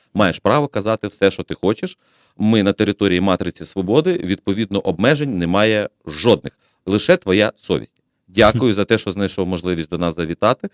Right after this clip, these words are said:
Дякую за те, що відгукнувся на прохання твого побратима,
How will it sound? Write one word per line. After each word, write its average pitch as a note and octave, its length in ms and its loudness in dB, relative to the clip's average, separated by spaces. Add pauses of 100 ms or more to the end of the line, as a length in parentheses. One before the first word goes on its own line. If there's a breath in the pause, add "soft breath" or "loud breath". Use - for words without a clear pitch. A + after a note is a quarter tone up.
(380)
Дякую A2+ 400 4
за F#2 100 0
те, G#2 120 -2
що F#2+ 140 -4
відгукнувся F#2+ 540 -2
на F2+ 120 -2
прохання F#2 420 0
твого F2+ 300 -2
побратима, G#2 640 -2